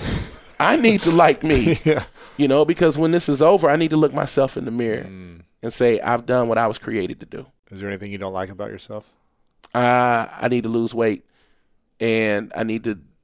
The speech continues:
Speaker 1: have more discipline in my physical body.
Speaker 2: Mm-hmm.
Speaker 1: It's, it's funny for a preacher to say, "You need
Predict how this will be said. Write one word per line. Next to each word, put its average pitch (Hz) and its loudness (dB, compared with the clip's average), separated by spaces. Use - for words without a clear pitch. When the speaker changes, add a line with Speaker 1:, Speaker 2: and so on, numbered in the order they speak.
Speaker 1:
have 117 0
more 113 -2
discipline 110 -4
in 104 -4
my 104 -2
physical 107 -6
body. 98 -2
Speaker 2:
Mm-hmm. 85 -20
Speaker 1:
It's, 113 -4
it's 127 -2
funny 127 0
for 117 0
a 110 -2
preacher 131 -4
to 113 0
say, 120 2
"You 131 -2
need 123 0